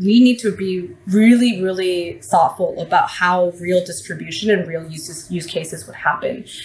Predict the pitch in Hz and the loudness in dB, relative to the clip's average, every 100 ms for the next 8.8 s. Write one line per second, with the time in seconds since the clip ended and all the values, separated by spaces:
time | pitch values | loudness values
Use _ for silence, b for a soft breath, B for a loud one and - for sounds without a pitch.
0 | B 196 196 196 240 320 - 247 220 - | B -2 0 4 4 4 2 0 0 -6
1 | 202 185 165 175 196 202 196 202 185 190 | -6 -4 -2 2 4 2 0 -4 -4 -6
2 | 185 180 165 170 156 156 - - _ - | -8 -6 -2 4 4 4 0 -10 _ 0
3 | 185 214 208 208 - 190 - 180 - 185 | 4 6 4 0 -4 -2 0 0 0 -6
4 | 170 175 - 196 202 180 165 165 165 156 | -8 -8 0 0 2 0 0 -2 -4 -12
5 | - - 220 220 - 175 170 - B B | -16 -4 -2 -2 -4 -4 -6 -10 B B
6 | B 185 180 175 - 190 185 180 170 175 | B 2 2 0 2 2 4 2 0 -4
7 | 165 170 - 175 170 170 160 160 190 262 | -8 -6 -4 -4 -2 -6 -6 -2 4 4
8 | 254 196 180 175 - - 165 165 | 4 0 -2 -6 -8 -2 -2 -4